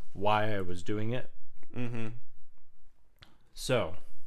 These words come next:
Speaker 1: that is my preface. If you look at it as a separate trade just inside the same stock, and if it matches your, then, then yeah, right?
Speaker 2: Yeah.
Speaker 1: But you can't just, like, I think with the attitude of averaging down, it's like,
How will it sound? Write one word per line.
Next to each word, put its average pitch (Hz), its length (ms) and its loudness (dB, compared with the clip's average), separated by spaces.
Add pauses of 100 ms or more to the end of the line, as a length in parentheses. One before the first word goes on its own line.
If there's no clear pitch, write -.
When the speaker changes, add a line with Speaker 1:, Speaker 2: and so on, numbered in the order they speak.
(580)
Speaker 1:
that 107 200 2
is 113 100 2
my 107 200 2
preface. - 680 2
If 113 180 0
you 120 160 0
look 139 280 0
at 139 120 2
it 139 200 0
as 107 160 0
a 98 80 0
separate 143 480 0
trade 98 520 2
just 104 200 2
inside 101 400 4
the 95 100 2
same 101 380 2
stock, - 560 4 (880)
and 107 160 -2
if - 160 0
it 101 140 2 (400)
matches 104 640 2
your, 101 220 -2 (180)
then, 98 260 -4
then 98 240 0
yeah, 90 300 0 (200)
right? 95 340 2 (140)
Speaker 2:
Yeah. 120 360 2 (160)
Speaker 1:
But 131 80 0
you 123 80 2
can't 147 360 0
just, - 340 2
like, 101 340 0 (240)
I 123 80 0
think 147 260 0
with 131 180 0
the 110 260 2
attitude 107 440 0
of 95 80 -2
averaging 95 400 0
down, 92 280 2
it's - 140 4
like, 95 160 4